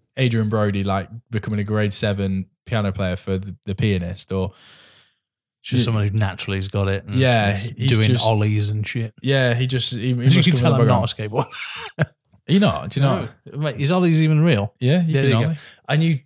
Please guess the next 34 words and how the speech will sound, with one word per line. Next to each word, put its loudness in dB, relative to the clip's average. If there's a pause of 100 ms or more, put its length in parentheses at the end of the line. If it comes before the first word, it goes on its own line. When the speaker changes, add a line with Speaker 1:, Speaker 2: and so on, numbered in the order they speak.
(120)
Speaker 2:
and -2
you, 2
that's -2
what -6
you -2
used -2
to -16
do. -2
You -6
used -4
to -8
ollie 0
between -6
tricks -8
in, -6
uh, -6
s-, -14 (420)
Tony -4
Skateboarding -8
Two, -6
so -4
Speaker 1:
Yeah. -2
Speaker 2:
you -4
could -6
keep -6
your -10
combo -2
up. -6
The -8
cinemas -2
line -2
you -4
about -12
it. -2